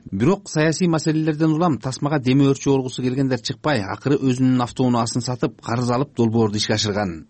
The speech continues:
Автор ушул тапта өз өнөр канасында аталган фильмди техникалык жактан шөкөттөө иштерин жүргүзүп жаткан экен.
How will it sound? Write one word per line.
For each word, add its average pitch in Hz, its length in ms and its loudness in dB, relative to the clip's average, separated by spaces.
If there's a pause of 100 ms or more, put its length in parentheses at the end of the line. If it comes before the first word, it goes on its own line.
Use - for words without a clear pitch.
(260)
Автор 165 420 -2
ушул 156 220 -6
тапта 160 340 -2
өз 156 220 4
өнөр 151 180 2
канасында 139 560 -2
аталган 127 460 -4
фильмди 151 420 0
техникалык 123 540 -4
жактан 113 260 -2
шөкөттөө 120 540 0
иштерин 113 340 0
жүргүзүп 107 380 -2
жаткан 104 240 -2
экен. 98 320 -4